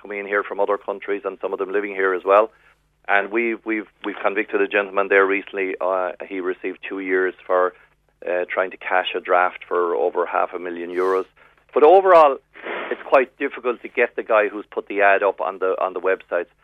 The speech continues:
But we are, are having great success with the Money Mule. So, point of warning to anybody out there who has used,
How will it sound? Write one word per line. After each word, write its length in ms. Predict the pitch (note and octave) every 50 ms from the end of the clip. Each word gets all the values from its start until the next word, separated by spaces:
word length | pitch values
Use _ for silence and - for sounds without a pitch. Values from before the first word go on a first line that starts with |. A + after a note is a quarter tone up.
| _ _
But 80 | - G#2+
we 140 | G#2 A2+ A#2
are, 340 | A2+ A2 B2 B2+ B2 A#2+ B2 -
are 240 | - A#2 C#3 D3 C3+
having 200 | C#3 C3+ B2+ A2+
great 280 | G#2+ A#2 A2 G2+ -
success 300 | - G#2+ - - A2+ G2+ - -
with 100 | G2+ -
the 80 | - G2
Money 220 | G2 G2+ G2 G2+
Mule. 240 | G2 F#2+ F#2+ F#2 E2 -
So, 240 | - A2 A2 A2+ - - _ _ _ _ _ _ _ _ -
point 220 | D#3 F3 F#3+ F3+
of 80 | F3 C#3+
warning 440 | B2+ C3+ C3+ C#3+ D3 D3 D3 C3+ B2
to 80 | - A2+
anybody 320 | A#2 A#2+ A#2 G#2+ G#2+ G#2+
out 120 | A2 A2+ G#2+ -
there 120 | G#2+ G#2
who 160 | G2 A2 G#2 F#2+
has 340 | A#2 B2+ C#3+ E3 F3 D3
used, 420 | - C3 A#2+ A2+ A2+ A#2+ A2+ -